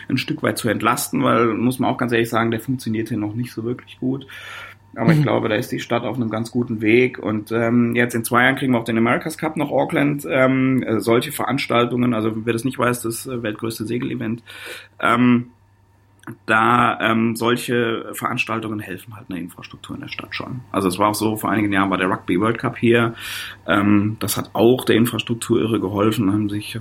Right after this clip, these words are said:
Speaker 1: hat sich quasi ein neuer Stadtteil gebildet und, ähm, das ist wirklich, ähm, sowas tut so einer Stadt wirklich immer gut. Auch wenn's natürlich immer Leute gibt, die unken und sagen, „Oh, das brauchen wir alles nicht und die vielen Leute, was haben wir davon?“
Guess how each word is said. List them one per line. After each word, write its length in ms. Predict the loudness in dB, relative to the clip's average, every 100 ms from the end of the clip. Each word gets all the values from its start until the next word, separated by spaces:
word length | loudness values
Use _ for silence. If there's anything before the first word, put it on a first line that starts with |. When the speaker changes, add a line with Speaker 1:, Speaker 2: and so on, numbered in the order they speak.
| -10
Speaker 1:
hat 120 | -10
sich 100 | -8
quasi 240 | -4 0 0
ein 60 |
neuer 200 | 0 0
Stadtteil 420 | 0 -2 -2 -2 0
gebildet 720 | 0 4 6 6 2 0 -8
und, 380 | -6 -6 -6 -8
ähm, 360 | -4 -2 -4 -6 -10
das 160 | -12 -10
ist 160 | -8
wirklich, 420 | -8 -6 -6 -6 -4
ähm, 340 | -2 0 0 2
sowas 440 | 2 4 0 -6
tut 220 | 0 2
so 60 | 4
einer 120 | 2
Stadt 260 | 2 -4 -6
wirklich 240 | -10 -8
immer 140 | -8
gut. 320 | -8 -6 -8 -10 -18 -10 0
Auch 180 | 2 2
wenn's 160 | 2
natürlich 220 | 6 6
immer 160 | 6 6
Leute 220 | 4 2
gibt, 180 | 0 0
die 80 | 2
unken 240 | 4 4
und 100 | 2
sagen, 200 | 0 -2
„Oh, 80 | -2
das 100 | -4 -4
brauchen 180 | -8
wir 80 | -6
alles 160 | -8 -4
nicht 160 | -2 -2
und 60 |
die 60 | -4
vielen 260 | -2 -4 -2
Leute, 340 | -4 -6 -8
was 160 | -12 -10
haben 60 | -8
wir 60 |
davon?“ 340 | -8 -8 -10